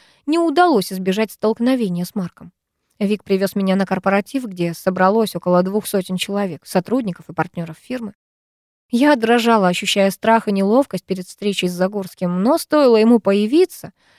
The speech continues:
как все встало на свои места. Чудовище было предано своим привычкам. Все тот же красивый, обаятельный, невероятно опасный и холодный зверь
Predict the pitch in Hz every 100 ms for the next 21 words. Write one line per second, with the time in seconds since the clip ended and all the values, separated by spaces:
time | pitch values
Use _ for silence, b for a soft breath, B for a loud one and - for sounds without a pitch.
0 | _ 233 220 - - - 285 320 247 -
1 | 190 196 208 190 175 185 175 170 - 170
2 | _ _ _ _ _ - 339 349 311 -
3 | 208 254 220 185 - 254 208 180 - 185
4 | 180 185 175 - - 170 _ - 233 220
5 | 214 185 - 202 196 - 254 185 180 180
6 | 226 247 196 190 196 202 202 202 190 190
7 | 185 202 214 175 170 175 185 185 196 185
8 | 170 160